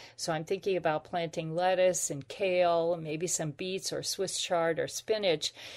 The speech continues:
So I could find a chart on the number of days it took for these vegetables to mature. So there's lots of information. There are good search engines, and you can s-, can subscribe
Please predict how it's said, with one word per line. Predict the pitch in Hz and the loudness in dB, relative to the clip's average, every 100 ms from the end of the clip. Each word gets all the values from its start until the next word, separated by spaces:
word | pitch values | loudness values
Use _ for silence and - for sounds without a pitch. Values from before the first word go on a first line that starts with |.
| - | -10
So | - 190 175 170 113 | 2 8 10 10 6
I | 170 185 | 2 2
could | 214 202 | 4 2
find | 208 196 | 2 2
a | 180 | 2
chart | 160 - 233 233 208 - | 0 0 2 6 6 4
on | - 175 | 0 -4
the | 175 | -4
number | 180 185 180 175 | -2 -2 0 2
of | 165 147 | 2 4
days | 175 190 196 185 | 4 4 2 2
it | 151 - | -2 -2
took | - 156 - | -2 -2 -4
for | - 175 160 | -4 0 0
these | 147 156 151 | -2 -2 -4
vegetables | - 160 156 - 151 147 147 - | -2 -2 -2 -4 -4 -2 -4 -4
to | - | -6
mature. | 151 135 - - 156 143 139 123 | -6 -8 -8 -6 -6 -6 -6 -6
So | - 165 147 147 - - - - | -4 0 0 -4 -12 -16 -16 4
there's | 185 170 180 | 6 6 2
lots | 185 196 220 - | 0 2 2 2
of | 226 | 2
information. | 214 208 202 190 190 185 190 185 | 2 0 -2 -2 -2 -2 -4 -4
There | 170 147 | -2 -2
are | |
good | 147 196 180 | -2 -2 0
search | - 196 185 - - | 0 0 -2 -6 -6
engines, | 180 175 180 175 175 - | -6 -4 -4 -4 -4 -6
and | 208 208 | -4 -4
you | 226 320 | -2 -2
can | - 254 | 0 -2
s-, | 233 - 214 - - | -2 -4 -6 -10 -18
can | - 262 262 | -4 -2 2
subscribe | 247 208 - 226 220 262 220 175 | 2 2 2 4 4 4 2 0